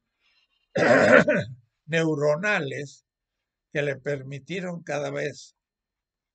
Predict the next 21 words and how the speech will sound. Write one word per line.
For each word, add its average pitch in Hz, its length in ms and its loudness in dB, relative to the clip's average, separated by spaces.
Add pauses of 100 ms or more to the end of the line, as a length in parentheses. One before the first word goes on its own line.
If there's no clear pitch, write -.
complificar 143 1080 -12
más 151 600 -12 (120)
el 127 220 -14
mundo 139 600 -12 (580)
del 123 300 -10
sonido 123 960 -12 (640)
y 135 100 -16
de 120 200 -10
la 117 180 -12
música. 127 580 -16 (840)
No 165 260 -4
porque 139 400 -8
sí, 156 340 -10
un 131 320 -10
Mozart 135 640 -6 (760)
a 123 120 -10
los 117 260 -12
tres 170 280 -2
o 135 160 -6
cuatro 139 440 -8
años, 127 560 -10